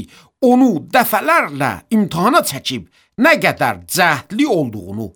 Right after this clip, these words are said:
görmüşük. Və indi sizə olduğu o böyük etimadı üçün daha da çox cəhd edir. Titosa gəlincə,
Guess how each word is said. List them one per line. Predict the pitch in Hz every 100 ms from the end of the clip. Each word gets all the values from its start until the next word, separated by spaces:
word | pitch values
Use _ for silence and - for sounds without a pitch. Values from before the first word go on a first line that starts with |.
| _
görmüşük. | - 120 85 147 - 104 _ _ _ _ _ _ _ _ -
Və | 185 254
indi | 233 151 104 82 -
sizə | - 240 202 240 240
olduğu | 240 220 226 240 285 -
o | 277 214 127
böyük | 214 208 339 - -
etimadı | 165 143 - 131 120 110
üçün | 135 101 - 92 85 _ _ _ _ _ -
daha | 233 190 220
da | 240
çox | - 220 -
cəhd | 180 156 98 -
edir. | _ _ _ _ _ _ _ _ _ _ _ _ _ _ _ _ _ _ _ _ _ _ _ _ _ _ _ _ _ _
Titosa | - 254 254 254 269
gəlincə, | 165 120 131 98 120 117 104